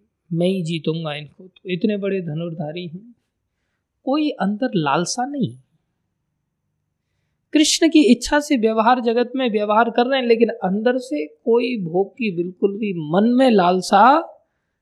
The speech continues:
नहीं। <clears throat> अंत में सबने प्रयास किया, फिर भगवान ने अर्जुन को आज्ञा दिया और अर्जुन ने जीत लिया,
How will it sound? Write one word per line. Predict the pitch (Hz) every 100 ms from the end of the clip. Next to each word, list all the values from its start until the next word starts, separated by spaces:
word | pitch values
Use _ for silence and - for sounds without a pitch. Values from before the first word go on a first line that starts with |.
| _ _ 202
नहीं। | 147 294 _ - - - 277 220 156
<clears throat> | - _ _ _ _ _ _ _ _ _ _ -
अंत | 240 240
में | 254 247
सबने | - 226 247
प्रयास | 247 - 208 196 220 -
किया, | 233 285 339 392 _ _ _ _ _ _ _ _ _ _ _ _ _ _
फिर | 214
भगवान | 180 165 165 165
ने | 175
अर्जुन | - 165 175 190
को | 185
आज्ञा | 175 170 190
दिया | 190 - 262 _ _ _ _ _ _ _ _ _ _ _ _ _ -
और | 156
अर्जुन | - 151 139 143
ने | 151 151
जीत | 165 - -
लिया, | 214 -